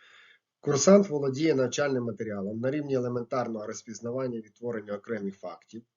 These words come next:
елементів, об'єктів, що позначаються курсантом окремими словами чи реченнями. Оцінка два. Курсант володіє матеріалом на елементарному рівні засвоєння,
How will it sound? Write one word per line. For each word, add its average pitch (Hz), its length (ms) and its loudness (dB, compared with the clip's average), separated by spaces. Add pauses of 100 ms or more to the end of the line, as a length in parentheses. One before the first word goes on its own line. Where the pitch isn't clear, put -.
(160)
елементів, 113 760 -2
об'єктів, 117 500 -4
що - 160 -8
позначаються 117 640 -2
курсантом 98 640 -8 (340)
окремими 131 520 -2
словами 117 460 -2
чи 117 140 -4
реченнями. - 420 -8 (160)
Оцінка 151 400 -2
два. 120 340 -2
Курсант 135 400 2
володіє 131 400 4
матеріалом 120 560 2
на 139 120 4
елементарному 120 760 0
рівні 101 360 -4
засвоєння, 135 600 -4